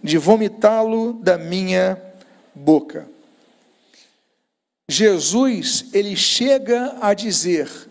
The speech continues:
"Quem dera você fosse frio." Há pessoas que estão na igreja que são frias espiritualmente.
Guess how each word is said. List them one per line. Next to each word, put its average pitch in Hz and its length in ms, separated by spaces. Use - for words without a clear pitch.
"Quem 233 260
dera 233 300
você 214 320
fosse - 280
frio." 156 600
Há 180 120
pessoas 254 720
que 247 80
estão 220 320
na 220 100
igreja 185 680
que 196 120
são 226 220
frias 269 500
espiritualmente. 180 1040